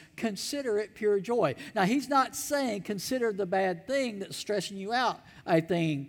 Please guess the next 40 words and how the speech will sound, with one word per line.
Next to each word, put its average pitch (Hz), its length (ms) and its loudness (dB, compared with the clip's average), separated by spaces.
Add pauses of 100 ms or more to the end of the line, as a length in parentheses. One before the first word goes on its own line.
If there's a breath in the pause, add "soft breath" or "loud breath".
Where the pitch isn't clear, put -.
to 165 100 -4
be 156 140 4
joyful 135 480 0
about. 117 340 -6 (920 soft breath)
He's 165 180 -4
gonna 196 200 2
go 190 140 -2
on 180 140 -4
to 165 60 -2
tell 220 320 -2
us 165 200 -2
why 185 380 4
we 180 180 4
can 165 240 -4
find 156 480 0
joy 143 640 4 (480 loud breath)
even 185 420 2
in 175 200 -4
those 160 220 0
stressful 151 800 -6
things, 156 600 -8 (300)
okay? 147 360 -2 (600 soft breath)
We're 131 80 -6
gonna 139 140 0
talk 180 320 -4
about 143 180 -2
that 127 140 0
as 123 100 -4
we 135 80 -2
go 143 140 0
through 143 160 -2
these 143 180 -2
five 135 320 -2
things. 127 240 -4
He's 135 140 -4
gonna 143 100 -2
be 147 100 0
telling, 208 460 -4
teaching 180 420 -4
us 131 220 0